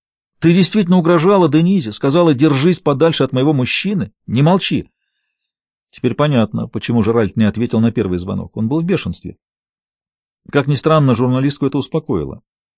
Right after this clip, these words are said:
Она умела справляться с его настроениями. «Обсудим это позже», — виноватым тоном произнесла она. «Я тебе объясню. Поверь, всё намного сложнее, чем кажется. Происходят странные вещи». «Значит, всё правда?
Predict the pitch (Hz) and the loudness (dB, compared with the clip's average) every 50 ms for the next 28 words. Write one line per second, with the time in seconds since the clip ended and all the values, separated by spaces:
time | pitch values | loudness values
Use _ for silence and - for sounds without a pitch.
0 | _ _ _ _ - 101 104 117 127 143 - - 135 139 143 143 131 110 95 87 | _ _ _ _ -2 0 2 2 2 0 -2 -2 0 0 2 2 2 2 0 0
1 | - - 107 104 95 95 92 85 - - - - - 101 92 90 95 - - 104 | -2 -2 -2 -2 0 0 -2 -2 -4 -8 -10 -8 -6 -4 -2 -2 -2 -2 -2 -4
2 | 104 101 90 80 80 80 76 76 78 - _ _ _ _ _ _ _ _ _ _ | -4 -2 -2 -4 -4 -4 -6 -8 -10 -14 _ _ _ _ _ _ _ _ _ _
3 | _ _ _ _ _ _ _ _ - 107 110 - - - 175 165 143 113 101 123 | _ _ _ _ _ _ _ _ -4 -4 -4 -2 -2 -2 0 0 0 0 -2 -2
4 | - - 139 123 92 78 73 80 - - _ _ - 101 107 113 117 113 107 101 | -6 -4 -4 -4 -4 -6 -8 -14 -16 -18 _ _ -6 -2 0 2 4 2 2 2
5 | - 101 - - 131 139 139 127 113 104 104 98 92 87 101 101 - 104 98 95 | 0 -2 -2 -2 -2 0 0 -2 -2 -4 -4 -4 -4 -4 -4 -4 -2 -2 0 0
6 | 92 90 95 117 117 - 123 131 120 110 113 113 - - 127 110 82 - _ _ | 0 0 -2 -4 -4 -4 -2 -2 -2 -2 -4 -6 -4 -4 -4 -4 -4 -6 _ _
7 | _ _ _ _ _ _ _ _ _ _ - - 147 - 127 156 165 139 - - | _ _ _ _ _ _ _ _ _ _ -2 -2 0 2 2 0 0 -2 -6 -6
8 | - 139 156 160 147 131 123 127 139 139 131 123 - 127 117 107 123 139 131 - | -4 -2 0 0 2 2 2 2 0 0 -2 -2 0 0 0 0 0 -4 -6 -6
9 | - 135 - - 123 90 80 80 - - - - _ - 107 107 107 - - 165 | -6 -4 -2 -2 -2 -2 -4 -10 -16 -20 -20 -20 _ -6 -4 -4 -4 -2 -4 -4
10 | 139 107 - - 110 104 98 101 101 101 107 135 143 - - - 110 - _ _ | -4 -6 -4 -4 0 0 2 2 2 0 0 -2 -6 -6 -8 -10 -10 -12 _ _
11 | _ _ _ _ _ _ _ - 95 120 123 - 131 - - - 196 190 196 208 | _ _ _ _ _ _ _ -4 -2 -2 -2 -2 -4 -4 -2 -2 0 0 2 2
12 | 226 233 220 190 160 123 | 2 2 0 -2 -4 -6